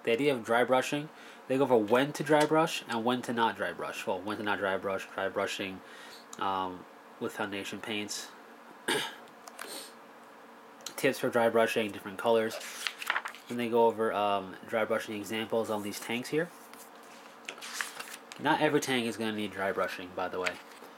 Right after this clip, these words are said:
A lot of tanks do benefit from it. They also go over layering and blending,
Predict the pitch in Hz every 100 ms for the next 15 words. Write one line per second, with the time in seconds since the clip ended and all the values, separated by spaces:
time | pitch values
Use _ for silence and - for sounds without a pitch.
0 | - - 113 113 - 117 107 - 104 98
1 | 95 - 92 - 98 98 - - - -
2 | 131 127 139 127 113 101 107 110 110 101
3 | 95 98 110 127 151